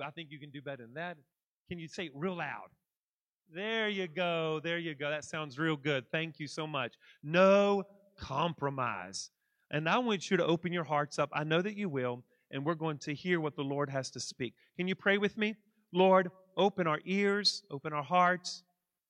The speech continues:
that we'd hear from you. And everyone said, "Amen."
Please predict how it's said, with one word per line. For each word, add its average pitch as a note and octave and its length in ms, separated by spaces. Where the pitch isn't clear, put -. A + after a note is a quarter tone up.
that C3+ 80
we'd C3 180
hear E3 180
from D#3+ 220
you. C3 360
And B2 80
everyone D#3+ 380
said, D#3+ 420
"Amen." C3 1300